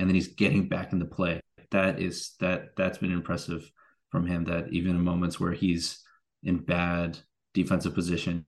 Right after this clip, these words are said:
and he has to run back into play, he's getting a block from behind. Bruce Brown, just unbelievable. And Christian Braun as a rookie, I mean, he's, he's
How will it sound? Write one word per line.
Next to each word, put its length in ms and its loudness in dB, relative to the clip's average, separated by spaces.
and 100 -12
he 140 2
has 120 -2
to 60 -2
run 180 4
back 180 0
into 120 0
play, 200 0
he's 180 -6
getting 240 2
a 60 -2
block 320 -6
from 140 -4
behind. 360 -4
Bruce 200 6
Brown, 380 0
just 300 -8
unbelievable. 540 0
And 240 -2
Christian 320 4
Braun 320 6
as 140 2
a 80 0
rookie, 460 0
I 100 0
mean, 140 4
he's, 260 2
he's 420 0